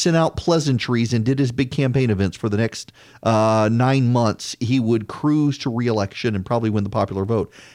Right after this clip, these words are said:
As it is, this guy, again, I don't know Nathan Winston, but I've got a, a number of friends who I follow who are very credible and they treat him with credibility.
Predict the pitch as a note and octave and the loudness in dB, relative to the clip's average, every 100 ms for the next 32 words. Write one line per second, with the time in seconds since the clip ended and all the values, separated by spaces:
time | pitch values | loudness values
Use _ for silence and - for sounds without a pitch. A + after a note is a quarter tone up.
0 | - D3 D3+ G3 B3+ F#3 D3+ E3 A3+ - | -2 0 2 2 2 2 2 0 -2 2
1 | B2 F#2+ C#3 D3 B2 C3+ G3+ F#3 E3 D3+ | 4 4 4 2 2 2 2 2 2 2
2 | D3 C#3+ B2 A#2+ G#2 - B2 C3 B2 A#2+ | 2 0 0 0 0 0 0 2 2 2
3 | A#2+ C3+ B2 B2 B2 C3 C3+ C3 D3 E3 | 2 2 2 2 2 2 2 2 2 2
4 | D#3 - D3+ C3+ C#3 A#2+ A#2 A#2+ B2 B2 | 0 2 0 2 2 2 2 4 2 2
5 | B2 A#2 A2 G#2 - - A#2+ A#2 C#3+ C3+ | 2 2 2 0 -8 -2 0 2 2 0
6 | - C#3 A#2 A#2+ A2+ A2 - D3+ B2+ G#2 | 0 0 2 2 2 0 -2 0 2 0
7 | - C3+ A2+ D3 D#3 G#2 A2+ | 0 0 2 2 2 2 0